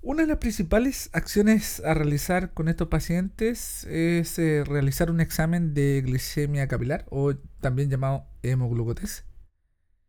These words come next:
Y si el paciente obtiene valores menores a sesenta miligramos por decilitro,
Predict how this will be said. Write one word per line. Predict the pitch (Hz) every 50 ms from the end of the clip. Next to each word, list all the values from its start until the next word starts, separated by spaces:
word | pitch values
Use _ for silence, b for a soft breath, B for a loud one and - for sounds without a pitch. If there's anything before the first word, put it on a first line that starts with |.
| _ _ _ _ -
Y | 165 170 170 170 170 165 170 170 170 165 165 160
si | 156 - - -
el | 170 170
paciente | - 185 - 233 233 233 - 240
obtiene | 220 - - - - 208 208 202 208 208
valores | 196 180 165 165 151 160 170 175 175 175 170 - - - -
menores | 139 147 143 139 147 170 180 180 147 120 107 120 - - -
a | 135 131 127 127 123 127
sesenta | 120 - - 117 - 165 165 170 - - 185 180 175 170
miligramos | 156 143 139 139 147 151 151 147 139 135 135 -
por | - - 127 120 117
decilitro, | 113 110 107 - - - 214 175 139 117 - 160 214 -